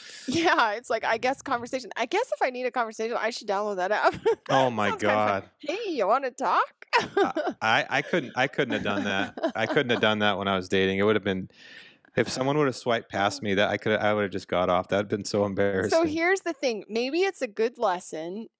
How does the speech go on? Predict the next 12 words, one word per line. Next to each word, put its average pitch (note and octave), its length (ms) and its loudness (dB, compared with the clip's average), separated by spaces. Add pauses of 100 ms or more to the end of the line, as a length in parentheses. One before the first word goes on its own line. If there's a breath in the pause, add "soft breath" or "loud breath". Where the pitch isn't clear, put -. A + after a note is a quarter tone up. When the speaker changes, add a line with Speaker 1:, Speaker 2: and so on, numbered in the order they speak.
Speaker 1:
in G#3 300 -2
learning A3 460 -2
to G#3 120 -4
have F#3 440 -2
just, - 360 -8 (300)
just G#3 180 -4
understand F3+ 760 -4
that, - 180 -4
like, E3+ 320 -4 (280 soft breath)
a F#3+ 60 -2
humility, F#3 640 -4
right? F#3 300 -4